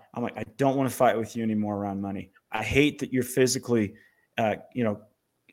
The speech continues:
feeling it. I, I gotta see my kids. I, you know, I gotta quit being a drunk. I gotta, like, all, like, we just, why, why, why, why, why?" And we spent an hour on a why, and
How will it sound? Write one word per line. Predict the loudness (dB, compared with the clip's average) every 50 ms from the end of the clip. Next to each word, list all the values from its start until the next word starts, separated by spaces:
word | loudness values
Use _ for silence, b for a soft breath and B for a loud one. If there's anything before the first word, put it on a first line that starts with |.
| _
feeling | -12 -10 -10 -6 0 4 6 6 6 6 6 4 2
it. | 0 -2
I, | -4 -6 -6 -6 -6
I | -6 -6 -6 -6 -4
gotta | -2 0 2 2 2 2 2
see | 2 0 2 2 2
my | 2 2 0 -2
kids. | -2 -2 0 2 2 4 4 4 2 2 0 -2
I, | -2 -2 B B B B B B B B B -2
you | 0 2
know, | 2 2 2
I | 2 0 2
gotta | 4 4 4 4 0 -4 -12
quit | -2 0 0 2 2
being | 2 2 2 2
a | 0
drunk. | 0 0 2 4 6 6 6 4 2 0
I | 2
gotta, | 4 4 6 6 4 4 B B B B B B _ _
like, | 4 6 6 6 2 -4 -4 _
all, | 6 10 10 10 10 8 6
like, | 2 2 2
we | 0 0
just, | 0 0 -2 -2 -6 _ _
why, | 4 8 12 12 12 12 12 12 10
why, | 10 10 10 12 12 10 10 8
why, | 8 8 8 10 10 8
why, | 8 8 8 8 8 8 6
why?" | 6 8 8 8 8 8
And | 4 2
we | 0
spent | -2 -4 -2 0 0 2 2 2
an | 0
hour | 0 0 2 4 4 6 6 4 4
on | 4 2 2 2
a | 0 0
why, | 2 6 6 6 8 6 6 4 4 2 2 0 -2 -4 -8 _ _ _ _ _ _ _ _ _ _ _ _ -4
and | 0 2 2 4 4 4 2 0 -2 -4